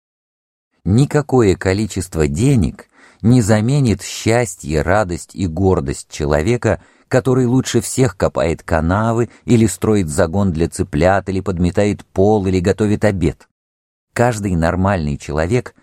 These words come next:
стремится сделать свое дело лучше среднего. У меня работает молодая женщина, которая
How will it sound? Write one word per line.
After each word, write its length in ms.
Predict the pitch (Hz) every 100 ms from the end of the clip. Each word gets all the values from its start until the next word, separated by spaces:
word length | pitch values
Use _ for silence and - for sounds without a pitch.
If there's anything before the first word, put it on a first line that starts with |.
| _
стремится 640 | - - 98 107 120 -
сделать 440 | 87 64 98 90 78
свое 300 | - 76 73
дело 420 | 73 127 117 95 _
лучше 600 | - 95 98 113 - - 98
среднего. 680 | - 90 80 65 62 57 - _ _ _ _ _ _ _ _ _ _ _
У 60 | 120
меня 200 | 180 202
работает 460 | 180 160 - 107
молодая 540 | 98 95 101 101 87 78
женщина, 500 | 101 185 - 73 67
которая 560 | 67 - 135 127 113